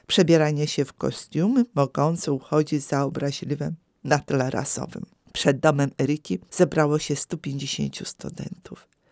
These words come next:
Wyszedł jej mąż, Nicholas, też wykładowca Yale.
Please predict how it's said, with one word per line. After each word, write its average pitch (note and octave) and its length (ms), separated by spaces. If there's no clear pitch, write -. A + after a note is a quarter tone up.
Wyszedł F3 520
jej D3+ 220
mąż, C3+ 520
Nicholas, D3 640
też D#3 220
wykładowca - 680
Yale. - 440